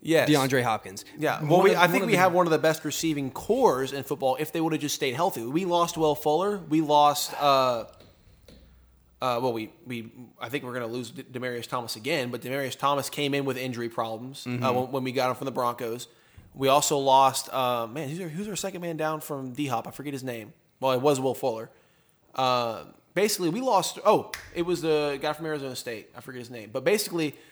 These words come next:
Speaker 1: sum up, we lost three
Speaker 2: We lost,
Speaker 1: of our
Speaker 2: we
Speaker 1: starting
Speaker 2: lost
Speaker 1: four receivers.
Speaker 2: quite a bit.
Speaker 1: Yeah. Um, Will Full-, Will Fuller was out for the season.
Speaker 2: Yeah.
Speaker 1: The other two, I think, came back from time to time. Demaryius Thomas was able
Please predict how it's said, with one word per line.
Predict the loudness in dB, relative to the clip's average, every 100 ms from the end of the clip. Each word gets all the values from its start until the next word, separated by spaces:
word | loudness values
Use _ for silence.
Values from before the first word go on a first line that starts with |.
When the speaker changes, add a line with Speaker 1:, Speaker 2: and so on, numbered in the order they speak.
| -8
Speaker 1:
sum | 0 2 4
up, | 2 0
we | 2
lost | 2 2 0 -6
three | -2 2
Speaker 2:
We | 4
lost, | 6 6
Speaker 1:
of | 8
our | 6
Speaker 2:
we |
Speaker 1:
starting | 6 6 6
Speaker 2:
lost | 6 6
Speaker 1:
four | 6
receivers. | 6 6 6
Speaker 2:
quite | 6 2
a | -2
bit. | -6 -6 -12 -6
Speaker 1:
Yeah. | -2 -2 -4 -18 _ _ _ _
Um, | 2 4 4 0 -4 -2
Will | 2 2
Full-, | 2 0 0 -2
Will | -4 -2
Fuller | -2 -2
was | -2
out | 0 0
for | -4
the | -6
season. | -6 -6 -8 -14 _
Speaker 2:
Yeah. | -14 -14 -12
Speaker 1:
The | 0 2
other | 2
two, | 2 2 2
I | 2
think, | -2 -4
came | -4 0
back | 0 0
from | -4 -8
time | -4 -4
to | -4
time. | -4 -4
Demaryius | -6 -6 -6 -6
Thomas | -6 -6 -8
was |
able | -8 -10